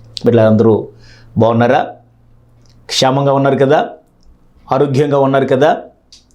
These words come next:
మీరందరూ క్షేమంగా ఉండాలని, ఆరోగ్యంగా ఉండాలని, ప్రార్థనలో ఎదగాలని, విశ్వాసంలో బలపడాలని,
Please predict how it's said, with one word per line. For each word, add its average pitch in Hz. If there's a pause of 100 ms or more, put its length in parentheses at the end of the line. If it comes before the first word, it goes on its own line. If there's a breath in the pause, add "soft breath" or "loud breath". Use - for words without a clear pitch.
(340)
మీరందరూ 143 (420 loud breath)
క్షేమంగా 151
ఉండాలని, 143
ఆరోగ్యంగా 143
ఉండాలని, 135 (280)
ప్రార్థనలో 127
ఎదగాలని, 127 (640)
విశ్వాసంలో 151
బలపడాలని, 139